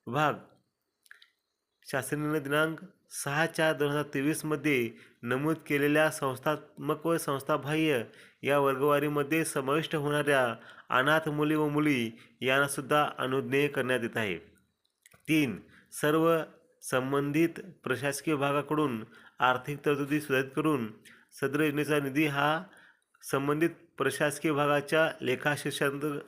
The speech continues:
अंतर्गत अर्थसंकल्पित करण्यात यावा. तसेच शिक्षण शुल्क व परीक्षा शुल्क लाभाच्या अंमलबजावणीकरिता सर्व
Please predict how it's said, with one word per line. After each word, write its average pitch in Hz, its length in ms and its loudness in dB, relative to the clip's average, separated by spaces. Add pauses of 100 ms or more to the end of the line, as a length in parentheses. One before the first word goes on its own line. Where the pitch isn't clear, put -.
(120)
अंतर्गत 143 420 0 (440)
अर्थसंकल्पित 147 720 0 (140)
करण्यात 135 340 -2
यावा. 135 340 2 (680)
तसेच 135 500 0 (260)
शिक्षण 160 540 -2
शुल्क 165 360 0
व 165 140 2
परीक्षा 156 380 0
शुल्क 160 360 0 (540)
लाभाच्या 139 600 2 (120)
अंमलबजावणीकरिता 143 1120 2 (400)
सर्व 165 500 2